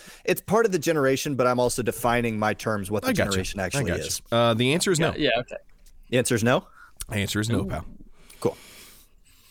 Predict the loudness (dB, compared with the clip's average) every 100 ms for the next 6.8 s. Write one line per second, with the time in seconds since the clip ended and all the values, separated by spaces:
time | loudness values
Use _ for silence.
0 | -20 -20 -20 _ -20 -20 -18 -18 -20 -20
1 | -20 -6 -2 -2 -2 -4 -6 -8 -16 -8
2 | 0 2 2 0 -4 -8 -10 -12 -12 -14
3 | -16 -20 -18 -12 -10 -10 -12 -14 -10 -8
4 | -8 -10 -12 -12 -14 -18 -20 -20 -20 -14
5 | -10 -8 -10 -12 -16 -14 -14 -12 -8 -2
6 | 2 2 0 -2 -4 -4 -6 -8